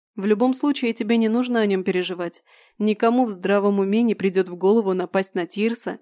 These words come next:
или выказать неуважение ему", заверил меня муж, примиряя с необходимостью отпустить своего друга.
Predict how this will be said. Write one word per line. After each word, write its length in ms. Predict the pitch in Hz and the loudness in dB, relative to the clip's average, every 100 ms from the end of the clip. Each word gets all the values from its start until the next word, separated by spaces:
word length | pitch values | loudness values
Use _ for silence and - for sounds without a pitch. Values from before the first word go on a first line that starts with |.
| - | -4
или 200 | 214 202 | 0 2
выказать 480 | 180 185 180 180 | 0 -4 -4 -4
неуважение 680 | 196 196 190 202 196 180 175 | -2 -2 0 0 0 0 -4
ему", 360 | 170 175 175 - _ _ _ | -4 -6 -8 -10 _ _ _
заверил 440 | 185 185 185 180 | -2 0 0 -2
меня 280 | 175 175 175 | -2 -4 -6
муж, 280 | 175 214 - _ - - | -4 -6 -8 _ -14 -2
примиряя 520 | 247 254 254 285 277 | 2 2 2 2 0
с 120 | 269 | -2
необходимостью 880 | 233 233 - 208 226 247 233 220 - | -2 -4 -4 -6 -4 -4 -4 -4 -4
отпустить 500 | 208 - 202 - - | -6 -6 -8 -6 -8
своего 360 | - 185 175 175 | -6 -6 -6 -8
друга. 400 | 175 175 170 220 | -8 -8 -8 -16